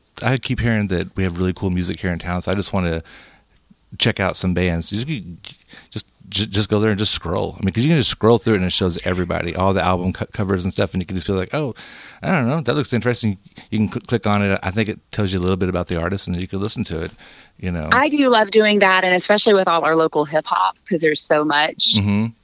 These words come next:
Speaker 2: Um, and I only have touched the surface of that with, um, you know, like, Rex and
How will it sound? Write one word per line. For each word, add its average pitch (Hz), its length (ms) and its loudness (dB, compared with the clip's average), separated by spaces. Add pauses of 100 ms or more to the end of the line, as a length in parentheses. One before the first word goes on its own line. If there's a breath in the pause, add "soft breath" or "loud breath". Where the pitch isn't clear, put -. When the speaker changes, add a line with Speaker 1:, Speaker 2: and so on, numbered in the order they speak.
Speaker 2:
Um, 147 540 0
and 165 80 4
I 175 120 6
only 160 260 4
have 143 140 2
touched - 340 2
the - 80 0
surface 156 580 2
of 131 120 2
that 151 360 2
with, 139 260 0 (100)
um, 127 380 0 (540)
you 165 80 6
know, 143 140 2
like, 131 200 0
Rex 139 520 2
and 120 260 0